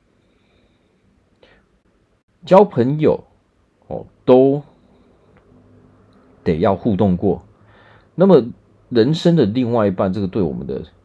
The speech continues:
哦，在我们的生活中，对我们的人生，它是多么重要的一件事情。但是如果你只有一个选项的时候，我们只有一个选择的时候，那么这个不成功的几率是非常，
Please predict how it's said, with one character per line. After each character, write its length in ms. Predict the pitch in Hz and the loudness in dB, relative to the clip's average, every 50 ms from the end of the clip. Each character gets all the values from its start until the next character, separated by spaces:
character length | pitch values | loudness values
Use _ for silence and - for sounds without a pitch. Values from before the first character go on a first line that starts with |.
| _ _ _ _ _ _ | _ _ _ _ _ _
哦， 180 | - 65 - - | -14 -14 -14 -8
在 140 | - - 101 | -4 -2 -2
我 60 | 90 | 0
们 100 | 85 78 | -2 -4
的 60 | 78 87 | -8 -10
生 320 | - - - 110 110 117 | -12 -4 -4 -2 -2 -2
活 160 | 113 98 85 | -2 -4 -4
中， 220 | 82 - 98 92 92 | -4 -4 -4 -6 -4
对 120 | - 120 | -4 -4
我 60 | 95 | -4
们 80 | 80 80 | -4 -4
的 80 | 80 | -6
人 240 | 78 80 76 73 98 | -6 -6 -8 -8 -8
生， 220 | 101 - 113 104 107 | -8 -6 -6 -6 -4
它 120 | 113 107 | -6 -6
是 80 | 110 110 | -8 -8
多 260 | 101 - 82 80 104 | -10 -8 -6 -6 -6
么 180 | 110 123 107 92 92 | -6 -6 -8 -10 -8
重 240 | - - 156 131 117 | -6 -6 -4 -4 -2
要 180 | 139 127 101 | -2 -2 -2
的 60 | 85 82 | -2 -4
一 40 | |
件 160 | 87 92 98 92 | -6 -6 -6 -8
事 220 | - - - 98 | -8 -10 -12 -12
情。 220 | - - - - - _ - - - - _ | -12 -12 -16 -20 -20 _ -20 -20 -20 -10 _
但 120 | - 175 | -2 0
是 120 | 170 190 180 | 0 0 0
如 100 | 160 185 | 0 0
果 120 | 185 175 | 0 0
你 140 | 127 120 123 | 0 -2 -6
只 160 | 117 - 180 | -4 -2 0
有 80 | 165 123 | 0 0
一 60 | 151 | -2
个 60 | 151 | -4
选 260 | - - - - - - | -10 -10 -8 -10 -10 -10
项 320 | 90 - - - 160 139 110 | -12 -12 -8 -8 -6 -6 -6
的 100 | 90 87 | -8 -8
时 220 | 82 - - 87 | -10 -10 -10 -6
候， 260 | 82 104 101 80 - _ - - _ | -4 -4 -4 -4 -6 _ -20 -18 _
我 80 | - 120 | -6 -6
们 120 | 127 127 | -6 -2
只 80 | 160 170 | -2 -2
有 80 | - | -2
一 60 | 143 | -2
个 100 | 151 147 | -4 -6
选 320 | 131 - - - 98 87 85 | -8 -6 -6 -4 -4 -4 -4
择 180 | 85 95 82 | -4 -6 -4
的 100 | 78 87 | -4 -6
时 240 | 90 - - - 90 | -8 -8 -10 -8 -6
候， 240 | 90 107 104 92 - _ _ _ _ _ - _ - | -4 -2 -4 -4 -6 _ _ _ _ _ -20 _ -6
那 120 | 143 160 | -4 -2
么 200 | 156 143 101 87 - - _ _ _ _ _ _ _ | 0 -2 -2 -4 -10 -20 _ _ _ _ _ _ _
这 120 | - 180 175 | -6 -6 -6
个 320 | - - 135 110 92 - - _ _ _ _ _ _ _ _ | -2 0 2 2 2 0 -4 _ _ _ _ _ _ _ _
不 80 | - | -14
成 360 | 165 - - - 104 85 90 107 | -14 -12 -8 -6 -4 -4 -4 -4
功 180 | - 151 156 | -6 -6 -6
的 60 | 135 | -8
几 220 | 101 101 - 113 120 | -10 -12 -12 -10 -10
率 140 | 127 117 98 | -8 -10 -10
是 140 | - 120 | -10 -12
非 360 | 104 - _ _ 120 135 143 143 | -12 -12 _ _ -4 -4 -4 -6
常， 320 | 135 - - - - | -8 -12 -12 -12 -14